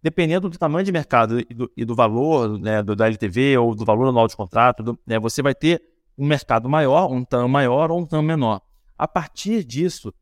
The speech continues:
eu acho que a, a, a definição do go-to-market muda, tá? E, e isso também é uma das coisas, uma das primeiras coisas a ser, a serem, é, vistas. Por quê? Como é que a gente, é, traz isso no campo prático?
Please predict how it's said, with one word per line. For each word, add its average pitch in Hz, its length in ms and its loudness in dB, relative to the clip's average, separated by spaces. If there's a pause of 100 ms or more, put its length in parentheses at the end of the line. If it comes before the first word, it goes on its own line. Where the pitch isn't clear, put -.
(240)
eu 123 120 0
acho 139 120 0
que - 80 0
a, 143 60 4
a, 131 360 0
a 123 180 -4
definição 175 480 -2
do 170 80 0
go-to-market 143 560 -2
muda, 131 360 -4 (300)
tá? 120 320 2
E, 127 240 -4
e 131 200 -2
isso 190 140 -4
também 156 320 -2
é 147 100 0
uma 151 140 0
das 147 140 -2
coisas, 139 240 -2
uma 143 160 0
das 156 100 0
primeiras 202 240 0
coisas 170 240 -2
a - 0 -
ser, - 160 -6
a 127 60 -2
serem, 139 460 -2 (180)
é, 123 260 4
vistas. 113 400 -4 (320)
Por 208 160 -4
quê? 110 220 0
Como 151 160 -2
é 180 40 0
que 202 60 -4
a 190 40 0
gente, 143 500 -8
é, 117 220 0
traz 147 260 0
isso 147 120 -8
no 156 60 -4
campo 139 200 -6
prático? - 440 -2